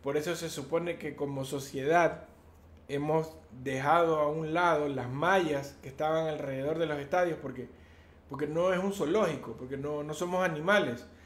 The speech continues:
porque tenemos que aprender del primer mundo a comportarnos como seres civilizados, porque para eso existen reglas y existe-, y existen sanciones. No vaya a ser que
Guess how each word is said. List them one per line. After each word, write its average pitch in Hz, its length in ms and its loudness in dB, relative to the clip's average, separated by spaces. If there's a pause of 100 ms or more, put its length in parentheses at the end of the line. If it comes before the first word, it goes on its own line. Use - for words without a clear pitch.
(240)
porque 147 320 -4 (300)
tenemos 170 340 2
que 196 80 2
aprender 160 380 0
del 165 160 -2
primer 160 400 -2
mundo 170 360 0
a 147 120 0
comportarnos 147 640 -2
como 135 260 -6
seres 156 300 0
civilizados, 139 760 2
porque 127 180 -8
para 135 240 -4
eso 190 320 -2 (460)
existen 165 460 -4
reglas 180 520 2 (400)
y 143 100 -4
existe-, 147 460 -4
y 139 120 -6
existen 160 420 -6
sanciones. 131 680 2 (1700)
No 135 180 4
vaya 151 240 8
a - 20 2
ser 196 380 4 (760)
que 151 300 -2